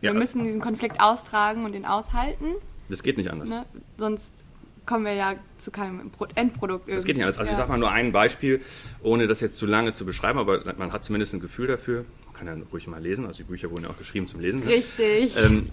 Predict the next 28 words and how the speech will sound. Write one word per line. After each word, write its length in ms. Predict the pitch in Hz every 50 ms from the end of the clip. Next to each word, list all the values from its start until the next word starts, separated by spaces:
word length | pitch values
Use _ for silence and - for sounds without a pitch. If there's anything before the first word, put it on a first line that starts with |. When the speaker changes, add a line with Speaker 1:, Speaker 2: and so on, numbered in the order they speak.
| - -
Speaker 2:
ähm, 300 | 104 98 101 101 87 -
d-, 220 | - - - 95
viele 500 | - - 135 143 156 160 151 - - 107
haben 140 | 120 127 131
ja 80 | 120
das 180 | 110 107 - -
Gefühl, 540 | 101 - - - - 127 147 165 165 - - - -
ähm, 280 | 107 104 107 101 104 - - -
schon 280 | - - 113 104 107 98
seit 340 | 98 92 90 87 - - - - - - - - -
ungefähr 360 | - 127 120 131 123 110 92 -
zehn 240 | - 110 104 95
Jahren, 320 | 90 90 95 113 131 135 135 - -
Speaker 1:
Mhm. 320 | 226 196 190 214 208 214 - - -
Speaker 2:
äh, 220 | 98 98 95 95 - - - 92
ähm, 120 | 90 90
vielleicht 240 | 87 - 92 95 92 -
sogar 200 | 90 87 85 -
fünfzehn 460 | - - - 104 107 - - 113 101
Jahren, 260 | 104 104 98 101 107 - - - - - -
dass 160 | - 98 92 -
das, 320 | 101 92 - - - - - 92
dass 180 | 92 90 - -
der 100 | 92 85
gesellschaftliche 580 | 90 80 92 98 101 - 107 - 107 92 98
Zusammenhalt 500 | - - 92 90 92 95 95 95 95 90
verloren 360 | - - 87 85 85 82 80 78
geht. 240 | 76 80 - -